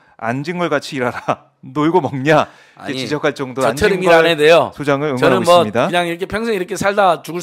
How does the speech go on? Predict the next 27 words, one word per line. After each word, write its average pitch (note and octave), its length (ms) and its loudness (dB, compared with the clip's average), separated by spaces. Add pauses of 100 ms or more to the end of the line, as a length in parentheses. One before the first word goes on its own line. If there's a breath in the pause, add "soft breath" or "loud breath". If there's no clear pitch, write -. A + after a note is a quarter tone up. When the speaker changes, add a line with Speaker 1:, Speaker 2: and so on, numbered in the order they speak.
(120)
Speaker 2:
운명이기 E3 380 -4
때문에 D3+ 480 -4
Speaker 1:
네. C3+ 180 2
Speaker 2:
저처럼 F3+ 260 0
해란 F3+ 200 -2
말은 D#3 180 0
안 A#2+ 220 -4
하겠어요. A#2 580 -6 (160)
Speaker 1:
네. A2+ 260 -18
Speaker 2:
그러나 E3 280 -14
피눈물 D#4 560 -12
흘리는 F3+ 360 -4
국민들의 C3+ 520 -8
마음을 G2+ 600 -12
Speaker 1:
아. A#2 540 -10
Speaker 2:
내 C#3 180 0
맘처럼 D#3 580 -4
내일처럼, F3+ 580 -8 (320 soft breath)
내 F3+ 140 -2
맘처럼 D#4 360 0
내일처럼 C#4+ 340 -2
흔들면 C#4+ 440 2 (320 soft breath)
절반이라도 D#4 840 6
이해해달라는 F#3+ 580 2
겁니다. C#3 240 -4
Speaker 1:
네. C3+ 60 4
Speaker 2:
절반이라도. D#3+ 680 2